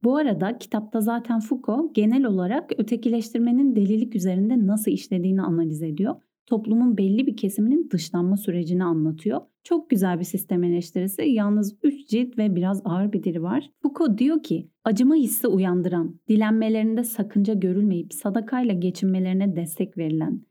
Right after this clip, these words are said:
kilise tarafından korunan ve hatta peygamberin yeryüzündeki gölgeleri olarak kutsiyet atfedilen sefiller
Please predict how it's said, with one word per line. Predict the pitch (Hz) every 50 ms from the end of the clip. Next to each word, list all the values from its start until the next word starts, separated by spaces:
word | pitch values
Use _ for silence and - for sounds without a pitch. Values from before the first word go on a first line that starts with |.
| _
kilise | - - 294 320 330 - 277 240
tarafından | 240 - 214 196 196 185 196 196 196 202 208 214 214
korunan | 214 - 202 185 185 190 185 175 170 165 170
ve | 185
hatta | 185 - - 262 285 285 - _ 208 180 170 175 180 - _
peygamberin | 185 170 160 151 180 180 185 180 180 175 190 180 156
yeryüzündeki | 151 170 190 220 254 285 254 220 214 214 202 196 196 208 233 202 180
gölgeleri | 190 180 180 175 160 185 175 185 190 190
olarak | 202 190 175 170 160 160 160 160 - _
kutsiyet | - 220 208 - - - 269 269 269 -
atfedilen | 196 - - _ 196 170 180 165 170 165
sefiller | 330 - - 233 214 214 214 208 196 185 175 185 185